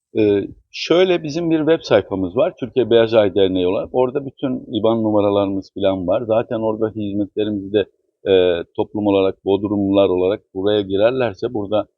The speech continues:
neler yaptığını bu derneğin, e, nasıl bir hizmetlerde, e, topluma faydalı işler yaptığını göreceklerdir. Orada iban numaralarımız var. Oradan da çok rahatlıkla bize destek olabilirler.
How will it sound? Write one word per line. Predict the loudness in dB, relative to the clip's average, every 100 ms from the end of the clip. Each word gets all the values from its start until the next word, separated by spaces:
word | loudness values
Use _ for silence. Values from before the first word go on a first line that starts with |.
| _ -8
neler | 0 2 2
yaptığını | 0 -4 -4 -4 -2 -6
bu | -6
derneğin, | -4 -4 -4 -6 -6 -8 -6
e, | -4 -4 -4
nasıl | -4 -6 -10
bir | -8
hizmetlerde, | -6 -4 -4 -4 -2 0 0 -2 -4 _ _ -10
e, | -8 -4
topluma | -4 -2 -2
faydalı | 0 0 2 2 0 -6 _ _ _
işler | -8 0 2
yaptığını | 2 0 -6 -2
göreceklerdir. | 4 4 4 -2 -2 -4 -2
Orada | -4 -4 -4
iban | -4 -4 -2
numaralarımız | 0 0 0 -4 -6 -6
var. | -4
Oradan | 2 2 2 -4
da | -4 -8 -12 _ _ -6
çok | -4 2
rahatlıkla | 2 2 -6 -8 -6 -4
bize | -4 -4 -2
destek | -4 -4 -2
olabilirler. | 0 -2 -2 -6 -8